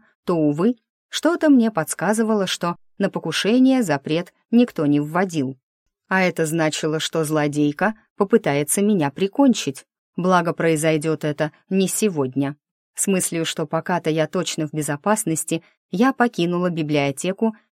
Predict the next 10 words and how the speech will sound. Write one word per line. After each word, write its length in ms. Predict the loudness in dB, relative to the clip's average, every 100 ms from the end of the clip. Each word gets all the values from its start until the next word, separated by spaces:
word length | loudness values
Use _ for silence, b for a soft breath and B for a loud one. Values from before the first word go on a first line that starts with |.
| _
решив, 380 | 0 0 0 -2
что 180 | -2 -2
хватит 480 | 0 0 0 -2
с 60 | 0
меня 300 | 0 2 0
сегодня 560 | -2 -2 -2 0 0 -2
знаний, 560 | 0 0 2 2 0 _ _ _ -4
как 200 | -4 0
книжных 540 | 0 0 0 -4 -4
теоретических, 960 | 0 0 0 -2 -6 -4 -4 -4 -6